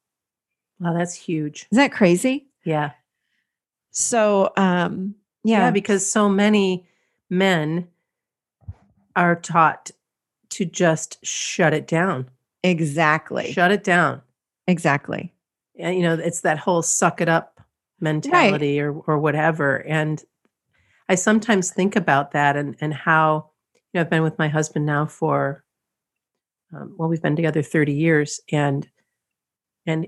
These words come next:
Speaker 1: and I still see a lot of that suck it up stuff. And although it's changed, I mean, it's improved for sure, but it's like, "Oh, honey, you don't,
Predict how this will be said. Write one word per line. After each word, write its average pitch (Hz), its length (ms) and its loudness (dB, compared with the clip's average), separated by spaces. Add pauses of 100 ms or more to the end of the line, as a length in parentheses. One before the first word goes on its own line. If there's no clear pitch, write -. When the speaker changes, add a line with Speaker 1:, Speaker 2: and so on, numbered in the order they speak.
(120)
Speaker 1:
and 165 140 0
I 151 100 2
still 208 520 4
see 147 640 -2
a 147 80 2
lot 139 240 4
of 135 100 -4
that 139 300 0 (400)
suck - 320 -2
it 131 60 0
up 127 240 -4
stuff. 135 440 -6
And 143 240 -2 (400)
although 170 280 4
it's 165 160 -2
changed, 185 540 2
I 170 40 2
mean, 165 120 2
it's 175 120 -4
improved 185 520 2
for 156 80 -2
sure, 180 460 4
but 156 140 0
it's 156 120 -4
like, - 180 -4
"Oh, 220 200 4
honey, 175 320 -2
you 185 60 -2
don't, 202 240 -2